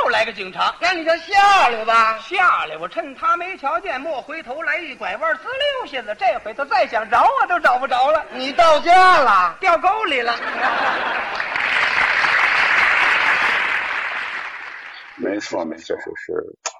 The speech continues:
Speaker 4: 也是，
Speaker 3: 没错。
Speaker 4: 也是勾起了一段伤感吧。
Speaker 3: 嗯，嗯。
Speaker 4: 嗯。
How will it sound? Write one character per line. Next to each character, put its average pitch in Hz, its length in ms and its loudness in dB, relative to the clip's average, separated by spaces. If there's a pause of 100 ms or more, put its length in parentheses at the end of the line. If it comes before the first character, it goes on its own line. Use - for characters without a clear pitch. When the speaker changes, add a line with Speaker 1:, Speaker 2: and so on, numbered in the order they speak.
(160)
Speaker 4:
也 82 160 -10
是， 92 120 -2
Speaker 3:
没 95 100 -2
错。 95 120 -4
Speaker 4:
也 95 80 -6
是 - 140 -6
勾 - 160 -2
起 - 140 -4
了 87 60 -8
一 101 60 -4
段 113 160 -2
伤 135 240 -6
感 - 220 -8
吧。 95 120 -2 (720)
Speaker 3:
嗯， 120 400 -4
嗯。 107 300 -2
Speaker 4:
嗯。 - 20 -18